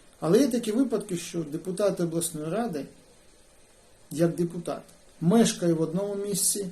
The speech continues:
а представляє округ в іншому місці. А в відповідності до Конституції України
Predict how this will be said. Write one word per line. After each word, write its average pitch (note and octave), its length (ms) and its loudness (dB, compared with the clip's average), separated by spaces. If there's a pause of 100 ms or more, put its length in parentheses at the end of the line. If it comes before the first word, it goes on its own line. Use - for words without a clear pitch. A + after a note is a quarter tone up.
(140)
а - 80 -6
представляє E3 840 0 (420)
округ F3 380 2 (160)
в E3+ 160 -4
іншому D3+ 300 0 (180)
місці. - 260 -10 (840)
А - 60 0
в - 20 4
відповідності B3 600 4
до F#3+ 360 8
Конституції E3+ 720 0
України G#3 460 -4